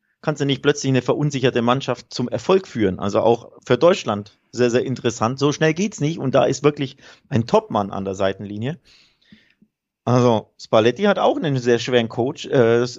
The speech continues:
Coaching-Job sehr, ähm, vor sich.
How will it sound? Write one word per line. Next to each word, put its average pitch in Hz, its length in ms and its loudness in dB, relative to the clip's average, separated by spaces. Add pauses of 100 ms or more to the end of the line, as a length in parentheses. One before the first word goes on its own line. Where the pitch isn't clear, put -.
(120)
Coaching-Job 151 640 -2
sehr, 139 360 -2
ähm, 123 560 -2
vor 131 200 4
sich. 156 340 -4